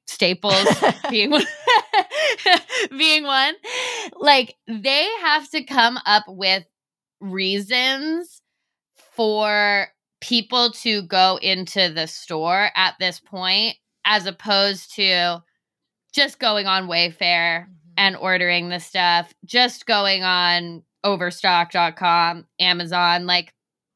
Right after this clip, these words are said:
Speaker 1: it is really hard to find innovative ways that make a person actually want to come into the store, which was kind of, like, the focus of my mom's, like, work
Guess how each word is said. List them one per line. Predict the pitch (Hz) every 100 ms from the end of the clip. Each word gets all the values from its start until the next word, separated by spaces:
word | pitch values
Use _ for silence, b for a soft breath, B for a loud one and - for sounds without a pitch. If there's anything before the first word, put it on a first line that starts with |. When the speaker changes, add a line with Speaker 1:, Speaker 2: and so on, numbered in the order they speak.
| _ _ _ 233
Speaker 1:
it | 277
is | 302 277
really | 208 226 233 214
hard | 185 202 196 190 175 - b b b b
to | - 233 208 196 185
find | - - 190 196 196 190 190 190 - _ _ 202
innovative | 208 208 196 196 196 190 185 175 -
ways | 185 175 180 180 190 196 175 -
that | 202 180 185
make | 185 180 185 185 - _ _ _ _ _ _
a | 196 196
person | - 208 202 185 165 -
actually | 185 190 - - 190 190
want | 165 170 -
to | -
come | 170 180 170
into | 165 165 180
the | 165
store, | - 156 160 202
which | 214 190
was | 175
kind | 185 175 180
of, | 185
like, | 175 170 - _ _ _ _
the | 196
focus | 185 - 165 170 208 196
of | 196 165
my | 180
mom's, | 175 170 180 180 160 - - _ _ _
like, | 190 175 -
work | 156 156 165 175 202 -